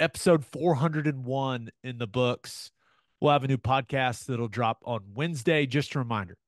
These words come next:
please subscribe to the podcast wherever you listen to podcasts, and please subscribe to our YouTube channel.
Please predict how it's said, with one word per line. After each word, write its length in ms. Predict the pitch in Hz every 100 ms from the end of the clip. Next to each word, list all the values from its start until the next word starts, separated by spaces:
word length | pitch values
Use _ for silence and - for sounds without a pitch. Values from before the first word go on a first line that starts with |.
| _ _
please 200 | 233 233
subscribe 420 | - 127 - 120 107
to 80 |
the 60 | 98
podcast 540 | 117 120 - 120 107 131
wherever 640 | 147 165 - 160 156 175
you 180 | 147 147
listen 300 | 147 - 127
to 60 |
podcasts, 720 | - 131 131 - 131 120 - -
and 120 | 107
please 240 | - 123
subscribe 640 | - 120 - - 113 123 -
to 120 | 127
our 180 | 110 98
YouTube 640 | 92 120 202 - 214 175
channel. 480 | - 185 180 175 160